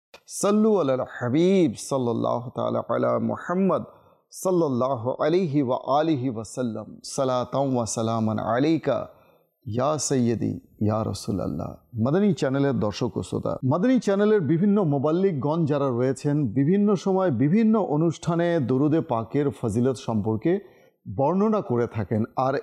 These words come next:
এই বর্ণনা, এই যে ফজিলত রয়েছে দরুদে পাকের,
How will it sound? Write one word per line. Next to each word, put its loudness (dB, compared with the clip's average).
এই 2
বর্ণনা, 0
এই 2
যে 2
ফজিলত 0
রয়েছে 2
দরুদে 2
পাকের, 0